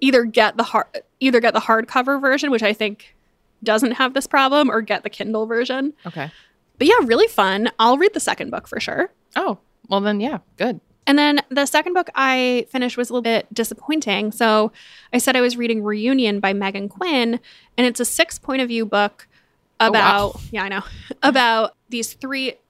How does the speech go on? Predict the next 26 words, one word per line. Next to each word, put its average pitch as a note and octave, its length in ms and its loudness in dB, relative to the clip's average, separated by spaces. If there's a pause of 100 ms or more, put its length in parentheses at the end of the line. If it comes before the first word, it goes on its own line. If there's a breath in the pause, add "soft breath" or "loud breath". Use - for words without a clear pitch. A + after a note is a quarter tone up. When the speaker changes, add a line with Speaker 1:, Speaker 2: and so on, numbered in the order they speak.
Speaker 1:
adult A3 320 -4
children G#3+ 500 -2
who G#3 540 -2
go G#3+ 260 0
home G3+ 580 -4 (220 soft breath)
to B3+ 140 0
throw G#3 420 2
their G3+ 140 2
parents' G#3 420 -6
fiftieth G#3 400 -6
anniversary F3+ 500 -8
party, D#3+ 380 -8
and G3+ 80 -12
they G3 80 -4
all G3+ 240 -4
get F#3+ 140 -6
into G3 260 -8
different, F#3 320 -12
like, G3 180 -12
love E3+ 280 -12
situations. - 640 -14
And A3+ 60 -6
I - 20 -4
was G#3+ 120 -8
really E4 220 -6
hoping A#3 500 -4